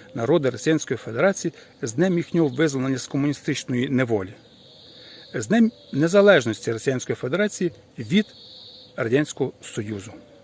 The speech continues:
Та водночас попросимо у них всіх пробачення за те, що великий український народ не спромігся обрати українську владу в незалежній Україні, яка б знищила Російську Федерацію та подарувала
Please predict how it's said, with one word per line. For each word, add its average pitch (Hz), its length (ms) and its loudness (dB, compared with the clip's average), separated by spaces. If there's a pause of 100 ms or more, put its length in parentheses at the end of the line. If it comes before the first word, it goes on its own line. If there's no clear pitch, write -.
(440)
Та 127 100 -6
водночас 120 340 -2
попросимо 208 500 -2 (260)
у 139 40 0
них 143 120 0
всіх - 220 -4
пробачення 160 600 0
за 110 120 -2
те, 196 200 2
що - 280 0 (300)
великий 123 560 4
український 170 580 -2
народ 147 300 4
не 143 100 2
спромігся 165 800 2 (280)
обрати 131 580 2
українську 180 640 -2
владу 180 360 2
в 110 80 -4
незалежній 123 600 2 (220)
Україні, 123 680 -2 (720)
яка 139 280 2
б 123 100 -4 (180)
знищила 139 480 4
Російську 151 400 -4
Федерацію 151 440 -2
та 147 80 -4
подарувала 180 580 2